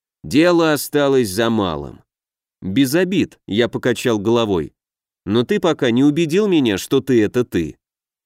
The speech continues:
«Прислушайся к крови, внук», усмехнулся Денебери. «К слову, будь это иллюзия или внушение, ты бы сразу же почувствовал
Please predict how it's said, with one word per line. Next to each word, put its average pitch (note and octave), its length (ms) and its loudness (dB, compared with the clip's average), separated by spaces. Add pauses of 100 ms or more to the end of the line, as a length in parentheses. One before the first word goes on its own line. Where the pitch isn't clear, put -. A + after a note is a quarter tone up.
(420)
«Прислушайся F3 920 2
к - 100 -20
крови, E3 520 2
внук», G#2+ 540 -2 (240)
усмехнулся C3+ 760 0
Денебери. C3 640 0 (640)
«К - 80 -18
слову, C#3+ 460 2
будь C3+ 280 2
это C#3 220 0
иллюзия C3 580 2
или A#2 120 2
внушение, A2+ 840 -2 (260)
ты B2 120 4
бы C#3+ 160 2
сразу D#3 440 0
же B2+ 160 0
почувствовал B2+ 880 0